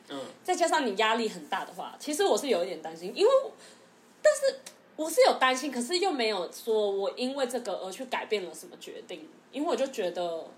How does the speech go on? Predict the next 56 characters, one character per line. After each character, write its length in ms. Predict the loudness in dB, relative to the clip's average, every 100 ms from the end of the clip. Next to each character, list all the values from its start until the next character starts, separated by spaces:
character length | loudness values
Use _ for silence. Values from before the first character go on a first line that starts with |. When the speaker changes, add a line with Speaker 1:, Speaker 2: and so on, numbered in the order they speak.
| -20
Speaker 2:
它 180 | -6 -4
就 120 | -4
是 440 | -4 -2 0 -2 -4 -14 -20 -20 -20 _ _ -20 -20 -18
Speaker 1:
不 100 | -8
可 180 | -4 -4
改 180 | -4 -4
变 200 | -2 -2
的 40 | 0
东 100 | 0
西， 60 |
Speaker 2:
不 60 | 2
可 80 | 4
改 140 | 4
变 180 | 4 0
的 60 |
东 160 | -2 -2
西。 60 | 0
Speaker 1:
你 60 |
就 80 | 2
去 60 | 2
适 320 | 0 -2 2
应 220 | 2 0
它 140 | -4 -2
嘛， 40 |
Speaker 2:
对。 300 | 2 2 0 -6
Speaker 1:
对 100 | -8
啊。 120 | -2
Speaker 2:
但 100 | 0
是 380 | 4 6 4 4
因 100 | 6
为 100 | 6
我 80 | 6
的 100 | 2
学 160 | 0
校 120 | 0
是 100 | -2
很 140 | -4 -4
靠 160 | -4
近 140 | -4 -6
海 200 | -10 -14 -16
边， 180 | -18 -18 -20 -20
所 200 | -4 -2
以 60 |
说 120 | 2
不 60 | 4
定 120 | 6
看 120 | 6 6
到 140 | 6
海， 200 | 4 2
我 60 | 0
心 200 | -2 -4
情 160 | -4
也 80 | -6
会 140 | -6
比 100 | -8
较 160 | -6 -10